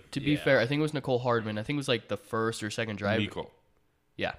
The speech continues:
Speaker 1: It was a touchdown.
Speaker 2: Nicole
Speaker 1: He just needed to,
Speaker 2: Uchenna.
Speaker 1: <laughs> he just needed to catch it.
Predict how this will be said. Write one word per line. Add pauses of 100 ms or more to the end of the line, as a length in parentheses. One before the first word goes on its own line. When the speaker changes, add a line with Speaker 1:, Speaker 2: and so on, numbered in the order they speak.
(720)
Speaker 1:
It
was
a
touchdown.
Speaker 2:
Nicole
Speaker 1:
He
just
needed
to,
Speaker 2:
Uchenna. (400)
Speaker 1:
<laughs>
he
just
needed
to
catch
it.